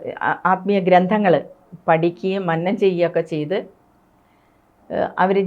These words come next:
ജീവിച്ചു വന്നിരുന്ന നാടാണ് നമ്മുടെ ഭാരതം എന്ന് പറയുന്നത്. അപ്പൊ ഇവിടെ ജി-, ഇവിടെ ജനിക്കുന്നവർക്കേ മോക്ഷം എന്നും പറയുന്നുള്ളൂ. ശരിക്കും ഭവിഷ്യപുരാണമൊക്കെ പറയുന്നത് അതാണെന്നാണ് പറയുന്നത്. കാരണം ഈ ഭാരതത്തിൽ ജനിക്കുന്നവര് ശരിക്കും പുണ്യാത്മാക്കളായിട്ടാണ് പറയുന്നത്.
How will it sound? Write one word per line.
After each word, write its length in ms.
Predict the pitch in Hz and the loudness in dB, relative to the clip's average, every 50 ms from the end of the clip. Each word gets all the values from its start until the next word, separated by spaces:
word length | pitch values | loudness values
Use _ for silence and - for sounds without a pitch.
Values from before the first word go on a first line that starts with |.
| 175 196 | -2 -2
ജീവിച്ചു 300 | 226 226 247 233 - 254 | 0 0 0 4 6 6
വന്നിരുന്ന 340 | 226 208 202 196 196 196 196 190 - - - 185 185 180 | 6 8 8 6 6 4 0 0 -2 -2 -4 0 2 4
നാടാണ് 380 | 170 175 175 175 165 156 160 160 160 | 6 8 8 8 8 8 6 0 -2
നമ്മുടെ 220 | 156 160 160 160 160 - | -2 0 -2 -2 0 2
ഭാരതം 340 | 156 151 151 151 151 151 151 | 2 2 2 2 0 0 -2
എന്ന് 120 | 151 139 135 | -4 -6 -6
പറയുന്നത്. 380 | 127 123 127 123 123 123 123 127 - _ _ _ _ _ _ _ _ _ - | -6 -8 -8 -10 -10 -12 -14 -16 -16 _ _ _ _ _ _ _ _ _ -4
അപ്പൊ 120 | 196 196 226 220 220 | 2 4 4 4 6
ഇവിടെ 240 | 208 233 262 294 302 262 226 | 6 6 8 8 6 4 2
ജി-, 120 | 226 196 208 208 | -2 -2 -2 0
ഇവിടെ 220 | 196 226 254 311 302 285 254 214 | 2 4 4 6 6 4 2 2
ജനിക്കുന്നവർക്കേ 640 | 214 208 220 226 220 262 254 262 262 262 254 254 254 226 202 | 2 2 2 0 0 0 2 2 2 2 4 4 4 4 6
മോക്ഷം 340 | 196 208 202 208 - 269 269 262 | 4 4 4 2 0 2 2 4
എന്നും 180 | 262 262 269 277 254 233 | 2 2 0 2 2 4
പറയുന്നുള്ളൂ. 460 | 208 190 185 180 165 147 131 123 104 - - _ _ _ _ _ _ _ _ _ _ _ _ _ _ _ _ _ _ _ _ _ _ - - - - | 4 4 4 2 0 -2 -4 -4 -8 -10 -14 _ _ _ _ _ _ _ _ _ _ _ _ _ _ _ _ _ _ _ _ _ _ -18 -16 -8 -2
ശരിക്കും 280 | - 214 196 202 233 226 220 | 0 2 2 2 2 2 4
ഭവിഷ്യപുരാണമൊക്കെ 680 | 214 202 196 - 233 208 220 220 214 214 214 208 214 196 196 | 4 4 4 2 0 2 4 4 4 4 4 2 2 4 4
പറയുന്നത് 300 | 180 180 185 185 190 185 | 4 4 2 0 0 0
അതാണെന്നാണ് 480 | 165 175 180 175 175 170 165 151 147 139 123 143 | 2 2 2 0 0 -2 -4 -4 -4 -6 -6 -6
പറയുന്നത്. 400 | 139 135 135 131 135 135 131 131 - - | -6 -6 -8 -10 -10 -12 -12 -12 -6 -4
കാരണം 300 | 175 165 165 175 196 233 - - _ _ _ _ _ _ _ _ _ _ _ _ _ _ _ - | -2 -2 0 0 0 0 -2 -6 _ _ _ _ _ _ _ _ _ _ _ _ _ _ _ -8
ഈ 200 | - 202 202 214 226 254 269 262 - | -6 -4 -2 -2 -2 -2 -4 0 4
ഭാരതത്തിൽ 460 | 208 190 190 202 208 208 202 233 233 226 196 185 | 6 6 8 8 6 6 6 4 2 2 2 0
ജനിക്കുന്നവര് 640 | 180 180 180 180 185 214 208 190 165 156 156 180 190 190 - | 0 0 0 -2 -2 -2 0 2 2 2 2 -2 -2 -2 -2
ശരിക്കും 400 | 190 196 208 202 - - 247 233 214 | 0 0 0 -2 -2 -4 -2 -2 0
പുണ്യാത്മാക്കളായിട്ടാണ് 960 | 202 196 202 202 196 190 190 190 180 170 160 156 143 139 - 131 123 123 123 - | 0 0 2 2 2 2 4 4 4 4 4 0 -2 -2 -4 -6 -8 -8 -8 -8
പറയുന്നത്. 360 | 127 123 113 113 117 - - | -10 -12 -12 -14 -14 -16 -18